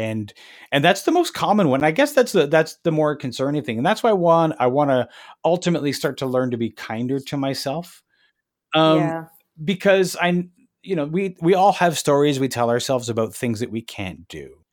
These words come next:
Speaker 2: Mm-hmm.
Speaker 1: Um, I, I can't, um, I could never, I can't, you know, I could never go to New York City, uh, for a vacation because it's just such a big city or whatever.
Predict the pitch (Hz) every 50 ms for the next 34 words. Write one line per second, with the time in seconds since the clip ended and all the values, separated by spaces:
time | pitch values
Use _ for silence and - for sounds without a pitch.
0 | _ _ - 196 180 160 156 165 151 139 127 127 127 123 123 123 120 120 120 120
1 | 123 120 117 - _ - 131 135 135 131 127 - - - 127 127 123 123 - -
2 | 139 135 135 135 135 131 120 120 - - - - - - - - _ _ _ _
3 | _ _ _ _ _ _ _ _ - 131 127 127 127 123 120 120 117 117 120 131
4 | 139 143 139 - 151 139 139 139 135 131 139 139 135 107 127 131 - - 143 135
5 | 127 127 113 - _ - 147 139 120 113 127 123 - 143 139 143 143 135 123 135
6 | 123 120 120 120 120 113 110 107 - - - 113 107 110 107 104 101 101 - 101
7 | 101 101 98 92 - - 113 107 101 98 104 98 - - 110 101 - - 95 92
8 | 87 85 87 98 92 - 98 95 92 - - 101 - - 110 92 - - 90 90
9 | 87 85 - - 92 85 85 87 85 82 85 85 87 90 90 87 90 92